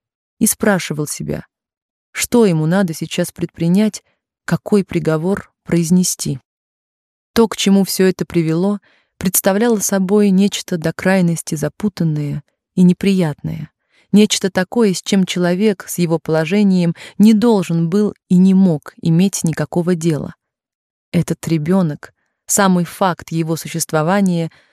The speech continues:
совершенно не допускал возможности оставить всё так, как было. Дальше продолжать всю эту историю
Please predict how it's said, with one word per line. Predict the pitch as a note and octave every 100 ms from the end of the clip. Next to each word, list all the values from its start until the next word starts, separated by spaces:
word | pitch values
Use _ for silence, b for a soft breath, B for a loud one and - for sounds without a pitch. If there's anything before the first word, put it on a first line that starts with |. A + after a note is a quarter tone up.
| b
совершенно | - F#3 F3+ - A3+ A3+ G#3+
не | G3+
допускал | F3+ - F3+ - F#3+ F3
возможности | E3 D#3+ F#3+ G3+ F3+ E3 - E3+ b b
оставить | - D#3+ - E3+ D#3
всё | - D#3+ -
так, | F#3+ -
как | - E3+
было. | E3 F3 - - _ _ _ _ _ _ _ _ _
Дальше | D#3+ F#3 A3+ - G3
продолжать | F3+ F3 F3 F3 F3
всю | - E3
эту | D#3 D#3+
историю | D#3 - G3+ G3+ F#3 F3+